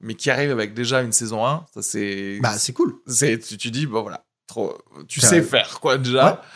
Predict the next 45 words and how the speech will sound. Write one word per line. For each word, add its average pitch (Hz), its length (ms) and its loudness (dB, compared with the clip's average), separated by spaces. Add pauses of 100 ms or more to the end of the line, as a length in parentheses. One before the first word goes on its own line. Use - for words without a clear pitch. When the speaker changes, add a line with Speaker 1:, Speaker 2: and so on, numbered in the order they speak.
(340)
Speaker 1:
Et, 120 300 0
euh, 110 520 2 (280)
et 95 120 -10
on 110 160 -8
peut 120 180 -6
peut-être 127 280 -4
bosser 131 300 -2
encore 113 240 -4
plus, 107 340 -10
tu 117 140 -8
vois, 113 80 0
encore 104 240 -6
plus 113 140 -14
vite, 117 180 -6
et 110 60 -8
cetera. - 380 -4 (440)
Mais 127 100 2
dans 131 120 6
le 131 60 4
sens 165 300 0
où 156 80 -4
c'est 143 140 -2
vrai 131 160 2
que 127 440 0
on, 123 160 -6 (280)
on 113 380 -6
vit 131 220 -6
quand 131 240 4
même 131 80 -2
dans 120 180 -4
une, 117 260 -6
euh, 107 440 -8 (600)
dans 110 160 -2
une 110 180 -6
société 123 640 -2
où 127 200 -4
on 113 180 -6
a 110 160 0 (160)
les 113 160 -4
vues, 120 560 -6
les 104 300 -4
écoutes, 117 560 -8
et - 60 -8
cetera, 113 440 -4
qui 101 400 -14